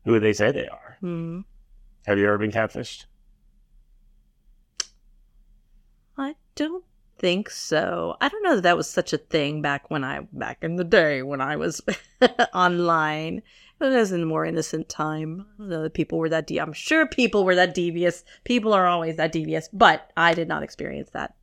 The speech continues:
Speaker 1: Okay.
Speaker 2: Did you? Did you ever catfish someone?
Speaker 1: No.
Speaker 2: Okay.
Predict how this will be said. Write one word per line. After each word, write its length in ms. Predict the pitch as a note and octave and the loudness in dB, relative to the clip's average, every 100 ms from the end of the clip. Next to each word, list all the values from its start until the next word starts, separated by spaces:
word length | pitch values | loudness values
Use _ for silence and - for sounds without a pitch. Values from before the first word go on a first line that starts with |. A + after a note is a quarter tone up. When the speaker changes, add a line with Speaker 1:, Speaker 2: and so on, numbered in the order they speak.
| - | -20
Speaker 1:
Okay. 100 | G2+ A2 - | -20 -20 -6
Speaker 2:
Did 120 | D#3+ | -4
you? 160 | D#3+ - _ _ - | -2 -6 _ _ -6
Did 120 | F#3 | 2
you 80 | A3+ | 2
ever 120 | G#3+ | 2
catfish 440 | - - - E3 | -2 -10 -10 -4
someone? 380 | - F#3+ G#3 A3+ - _ _ _ | 2 2 2 -4 -6 _ _ _
Speaker 1:
No. 360 | C#3+ A#2 G2+ E2 - | -10 -6 -6 -6 -8
Speaker 2:
Okay. 280 | - - | -10 -12